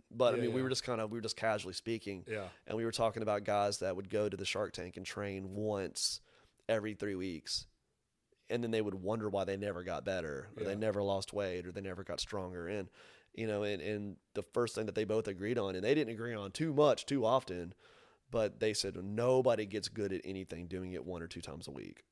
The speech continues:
Speaker 2: Yeah.
Speaker 1: Nobody. Nobody.
Speaker 2: Well, and that, that's why I th-, the, the people who work the hardest are more prone to get lucky
Speaker 1: Mm-hmm.
Speaker 2: because it's the, the time doing it. The more time you're doing something,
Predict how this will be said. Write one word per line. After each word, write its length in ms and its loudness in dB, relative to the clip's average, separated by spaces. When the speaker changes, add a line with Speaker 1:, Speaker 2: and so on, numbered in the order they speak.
Speaker 2:
Yeah. 100 -12
Speaker 1:
Nobody. 560 -4
Nobody. 580 0
Speaker 2:
Well, 160 2
and 220 -2
that, 160 2
that's 200 2
why 300 2
I 120 -2
th-, 180 -12
the, 200 0
the 100 -8
people 240 0
who 160 -2
work 240 -4
the 80 -4
hardest 640 -4
are 180 0
more 200 0
prone 280 0
to 60 -8
get 220 -4
lucky 380 -6
Speaker 1:
Mm-hmm. 220 -8
Speaker 2:
because 260 0
it's 180 -10
the, 260 -4
the 120 -6
time 640 -4
doing 320 0
it. 140 -16
The 60 -6
more 180 4
time 240 0
you're 100 -2
doing 260 2
something, 480 -8